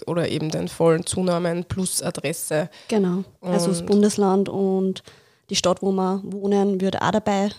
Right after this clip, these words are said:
Speaker 2: eben stehen und das wollten wir dann auch nicht. Das war uns einfach dann zu viel.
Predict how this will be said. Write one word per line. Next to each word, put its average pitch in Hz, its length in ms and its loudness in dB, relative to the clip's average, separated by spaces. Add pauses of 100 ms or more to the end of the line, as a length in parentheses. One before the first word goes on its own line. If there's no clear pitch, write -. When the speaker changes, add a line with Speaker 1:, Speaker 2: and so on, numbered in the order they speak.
(100)
Speaker 2:
eben 208 240 -12
stehen 180 420 0
und 190 160 -2
das - 160 -6
wollten - 180 -6
wir 170 60 -4
dann 180 160 -4
auch 180 80 -6
nicht. 185 220 -8
Das - 180 -6
war 170 80 0
uns 180 100 -2
einfach 175 240 -2
dann 180 200 -2
zu 202 120 -10
viel. 190 300 -16